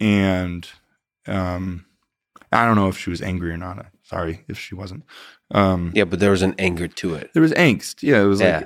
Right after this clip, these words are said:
Speaker 1: angstiness. And that and hip hop of the nineties influences me, and then my dad.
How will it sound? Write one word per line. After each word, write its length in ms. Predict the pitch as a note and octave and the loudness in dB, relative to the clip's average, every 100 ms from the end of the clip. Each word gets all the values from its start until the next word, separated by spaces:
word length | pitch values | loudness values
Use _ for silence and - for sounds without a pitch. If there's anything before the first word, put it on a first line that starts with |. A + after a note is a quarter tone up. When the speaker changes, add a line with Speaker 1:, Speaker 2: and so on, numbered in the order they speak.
| A2+ | -2
Speaker 1:
angstiness. 640 | A2 - F2+ F#2+ - - - | -4 -4 -6 -8 -12 -14 -8
And 540 | A#2+ A2+ A2 G#2+ G#2 - _ _ _ _ | 0 4 6 4 2 -2 _ _ _ _
that 420 | B2 D3 D#3+ - - | 2 4 4 0 -2
and 200 | B2+ A#2 | 0 2
hip 220 | A#2+ B2 | 0 0
hop 200 | A2+ - | 0 0
of 140 | G2+ | -4
the 60 | G#2+ | -2
nineties 680 | G2 G2 F#2 F2+ F2+ - - - | 0 0 0 -2 -6 -14 -14 -6
influences 540 | G2+ - F#2+ F#2 F#2 | -4 -2 -4 -4 -6
me, 260 | F#2+ F2+ - - _ - | -6 -6 -10 -18 _ -2
and 160 | G2 | 2
then 100 | G2 | 2
my 120 | F#2+ | 2
dad. 400 | F2+ F#2 F2 F#2 | 0 -2 -2 -6